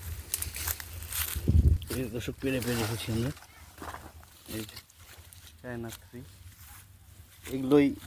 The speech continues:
প্যাকিং করে আজকে যে আমাদের সম্মানিত দর্শক রয়েছেন,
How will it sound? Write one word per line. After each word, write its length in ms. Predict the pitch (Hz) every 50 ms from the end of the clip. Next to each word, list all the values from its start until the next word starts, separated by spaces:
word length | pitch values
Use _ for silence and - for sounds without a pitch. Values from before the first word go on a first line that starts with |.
| - -
প্যাকিং 320 | 131 127 120 139 143 139
করে 340 | 135 139 147 180 180 131 107 - - - - - - - - -
আজকে 240 | 123 107 - - 135
যে 120 | 127 131 127
আমাদের 300 | 127 131 123 127 131 120 - -
সম্মানিত 320 | 131 127 127 127 127 120
দর্শক 360 | 123 117 123 120 110 - 131 120
রয়েছেন, 300 | 127 127 113 - 147